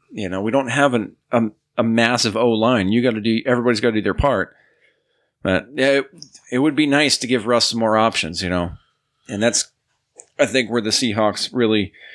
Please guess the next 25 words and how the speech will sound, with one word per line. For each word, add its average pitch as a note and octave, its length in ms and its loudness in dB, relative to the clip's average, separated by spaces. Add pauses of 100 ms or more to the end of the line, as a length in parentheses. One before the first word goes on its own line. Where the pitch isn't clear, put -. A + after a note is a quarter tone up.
(540)
do C3+ 140 0
the A2 80 -4
best G2+ 460 0
is F#2+ 160 -4
when, G2 320 -4 (520)
'cause B2 140 -4
you E3 120 2
could A#3 140 2
see A3+ 180 0
Russ, G#2+ 280 2
he D3+ 100 2
drops G#3+ 300 0
back G2 400 0
and A#2 160 -4
he G#3+ 180 -2
looks C#3+ 680 -2 (360)
and G#2+ 140 -2
he B2+ 120 2
looks C3+ 520 0
and B2 160 0
he C3 120 2
looks B2+ 360 0
and A#2+ 100 0
he A#2+ 100 2
throws. - 460 -4